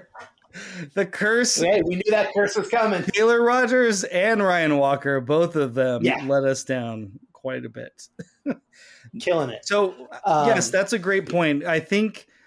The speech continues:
Speaker 1: we're going to have to, I wanna be very careful because I don't wanna get a, a direct comment at me being wrong here. So I'm gonna choose my words very carefully. Doug, you're suggesting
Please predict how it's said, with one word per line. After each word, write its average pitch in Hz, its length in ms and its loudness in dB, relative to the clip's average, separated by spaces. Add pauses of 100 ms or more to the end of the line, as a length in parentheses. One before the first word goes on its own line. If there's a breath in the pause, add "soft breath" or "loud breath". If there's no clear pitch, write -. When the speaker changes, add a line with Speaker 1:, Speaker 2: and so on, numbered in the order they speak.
(140 soft breath)
Speaker 1:
we're 156 140 -2
going 180 280 0
to 185 80 0
have 160 340 -2
to, 143 560 -2 (800 soft breath)
I 147 100 -2
wanna 185 200 2
be 208 80 -2
very 165 200 0
careful 143 380 -2
because 127 260 -6
I 135 80 -2
don't 135 140 -2
wanna 135 200 -2
get 120 340 -4 (260)
a, 127 160 -8 (180)
a 131 60 -10
direct 127 480 -4 (220)
comment 131 640 -4 (120)
at 120 260 -10 (100)
me 135 200 -2
being 117 340 -6
wrong 127 340 -4
here. 107 240 -14
So 117 160 -12
I'm 117 80 -8
gonna 123 120 -4
choose 151 240 -10
my 139 100 -2
words 127 260 -6
very 120 180 -6
carefully. 117 600 -12 (1300 soft breath)
Doug, 156 300 0
you're 175 360 2
suggesting 151 920 -2